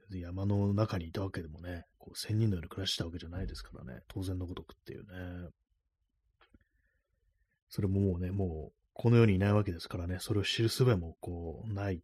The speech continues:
すよね。まあ、日記みたいなものとか、手記みたいなものとか書いたりしてたら、ね、まああんのかもしれないですけども、その辺の情報とか出てこないですからね。えー、チャンツさん、えー、まだ後半になってないのはさすがに遅いですね。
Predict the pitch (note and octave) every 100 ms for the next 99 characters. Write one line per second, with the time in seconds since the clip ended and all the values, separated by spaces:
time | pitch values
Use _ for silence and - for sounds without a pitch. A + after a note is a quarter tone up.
0 | _ - - A2+ F2+ G2 F2+ F#2+ - -
1 | C#3 C#3 G#2 F#2 F#2+ F#2 F2+ E2+ - -
2 | - G2+ F2+ E2+ E2+ F2 - - - G#2+
3 | - F2 - - F#2 - C#2+ - - -
4 | - - - - - F#2+ F2 F2+ F#2 F2
5 | - F2+ - E2+ D#2+ E2 - E2+ F2+ -
6 | G2+ G2+ G2+ G2 G2+ F#2+ F#2+ E2+ F#2+ F#2
7 | F2+ E2+ E2 - - F#2+ F2 E2+ E2+ _
8 | _ _ _ _ _ _ _ _ _ _
9 | _ _ _ _ _ _ _ _ _ _
10 | _ _ - F2+ - A#2+ - E2+ E2 G2
11 | G2 G2 A2 B2+ - A#2 A2 A#2 A2 A2+
12 | G2+ E2+ E2 - G#2 - B2+ A#2+ A#2 -
13 | B2 D#2+ - D#2